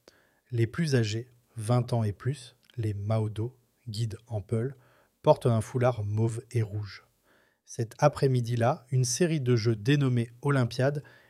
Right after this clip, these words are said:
est au menu des activités. Trois coups de sifflet retentissants annoncent le rappel des troupes. Les campeurs forment soudain un cercle au milieu de la cour de l'école. Moussa, un maodo, procède à l'appel.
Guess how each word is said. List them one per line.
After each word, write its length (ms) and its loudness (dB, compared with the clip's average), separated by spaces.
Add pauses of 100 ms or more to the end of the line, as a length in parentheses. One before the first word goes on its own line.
(120)
est 200 0
au 80 6
menu 380 2
des 180 0
activités. 560 -6 (720)
Trois 240 6
coups 280 -4 (260)
de 120 0
sifflet 580 -2 (160)
retentissants 880 -2 (200)
annoncent 560 0
le 160 -2
rappel 400 0
des 140 -2
troupes. 340 -20 (520)
Les 140 -2
campeurs 480 2
forment 340 0
soudain 540 -4
un 140 0
cercle 460 -2
au 100 0
milieu 240 -2
de 100 0
la 140 0
cour 200 -4
de 80 -2
l'école. 400 -8 (540)
Moussa, 640 -2
un 160 -4 (100)
maodo, 480 -2 (320)
procède 460 0
à 80 2
l'appel. 400 -6